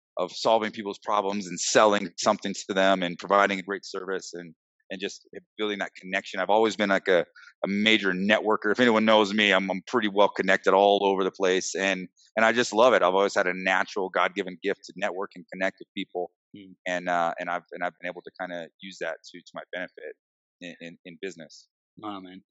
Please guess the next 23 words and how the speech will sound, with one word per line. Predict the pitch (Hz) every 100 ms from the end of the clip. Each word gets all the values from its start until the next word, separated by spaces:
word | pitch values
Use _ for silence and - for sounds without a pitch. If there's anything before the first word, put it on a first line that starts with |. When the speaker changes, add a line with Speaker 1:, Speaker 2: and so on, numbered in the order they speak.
| -
Speaker 1:
And | 95 120
Speaker 2:
Uh, |
Speaker 1:
sales | 104 92 82
especially. | - 92 - 82 - _ _ 131
Speaker 2:
let's | 135
talk | - 156
about | - 160 156 147
the | 135 120
growth | 113 131 -
of | 131
your | 123
company. | - 127 170 104
You | 85 90
know, | 104
it's |
back | 113 113
in | 104 -
twenty | 123 120
ten, | 107 135 131
you |
said | 110 110
it | 113
started. | - 123 123 113